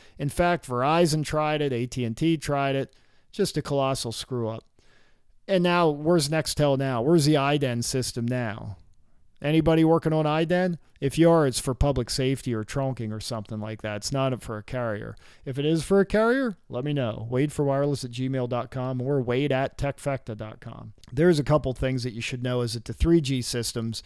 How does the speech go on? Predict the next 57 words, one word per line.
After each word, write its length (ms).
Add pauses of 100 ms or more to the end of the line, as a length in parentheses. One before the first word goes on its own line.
aren't 220
gonna 160
be 160
combined 440
very 220
easily. 280
Yeah. 260
Oh, 220 (100)
I 80
should 180
have 80
explained. 460
T-Mobile 560
has 240
a 40
G 220
S 180
M 200
system. 520 (140)
I 140
ju-, 260
I 80
think 220
T-Mobile 400
U-, 340
U 240
S 220
has 160
a 40
G 200
S 160
M 160
system. 260
I'm 100
pretty 200
sure 180
I 40
researched 600
it. 160
And 100
I 140
don't 140
know 80
how 160
that's 260
gonna 200
go 340
over. 480
I 80
mean, 120
it's 120
just 240
not 260
gonna 180
be 460
something 540
that 200